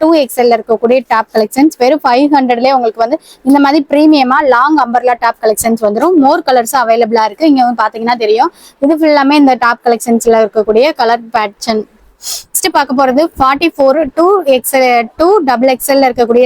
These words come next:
சைஸ் தான். ஃபுல் லென்த்தியா வரக்கூடிய dre-, ஃபுல்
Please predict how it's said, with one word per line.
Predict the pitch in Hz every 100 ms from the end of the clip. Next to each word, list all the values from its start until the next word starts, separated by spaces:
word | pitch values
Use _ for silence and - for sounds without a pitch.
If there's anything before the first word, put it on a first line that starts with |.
| 247
சைஸ் | 226 214 233
தான். | 240 359 - _ -
ஃபுல் | 302 370 359
லென்த்தியா | 269 277 294 311 285
வரக்கூடிய | 233 226 233 247 320 381 233 -
dre-, | 233 240 - - -
ஃபுல் | 302 339